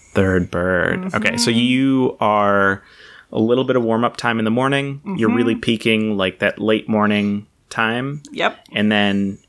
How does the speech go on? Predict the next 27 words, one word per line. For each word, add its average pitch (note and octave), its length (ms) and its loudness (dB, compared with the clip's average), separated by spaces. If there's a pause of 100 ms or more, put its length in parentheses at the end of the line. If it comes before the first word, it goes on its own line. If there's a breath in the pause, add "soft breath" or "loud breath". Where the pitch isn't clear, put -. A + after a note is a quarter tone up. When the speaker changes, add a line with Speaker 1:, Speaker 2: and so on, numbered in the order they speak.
(120)
Speaker 1:
you G#2+ 160 0
hit A2 220 0
a A2 60 2
trough - 720 -2
right G#2+ 220 2
after G#2 300 0
lunch-ish. A#2 1160 -2 (440 loud breath)
And G#2 200 2
then F#2+ 540 -2 (140)
really A2+ 340 2
that G2 320 0 (500)
evening A2 420 2
is F#2 280 -4
your G2 180 0
rebound F#2 480 -2
time F#2 460 -4
where G2 160 2
your F#2+ 160 0
brain F#2 240 0
is, F2+ 140 -4
like, F#2 180 -2
pretty F#2+ 260 -2
elastic. F2 640 -2
You F#2 100 -8
can F#2+ 140 -6
kind F2+ 220 -4
of - 260 -14